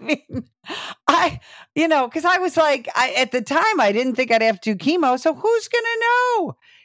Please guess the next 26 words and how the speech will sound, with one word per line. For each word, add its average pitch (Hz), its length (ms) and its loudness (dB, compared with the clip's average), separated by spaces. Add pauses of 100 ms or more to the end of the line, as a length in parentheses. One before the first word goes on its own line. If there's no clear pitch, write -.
You 254 160 0
know? 254 340 0 (120)
And 254 260 0
our 240 240 0
kids, 349 400 -4
we 269 80 0
have 233 140 -2
four 294 240 0
kids. 190 580 -2 (680)
They 254 140 2
live 302 380 2
all 285 280 4
in 262 120 -2
different 247 340 -2
parts 226 260 2
of 202 60 -4
the 180 80 2
country. 175 680 -4 (520)
And, 190 460 2
uh, 170 400 2 (100)
um, 170 440 0
so - 160 -2
I 233 60 2
was 233 160 -6
like, 220 220 2
"We, 208 180 -2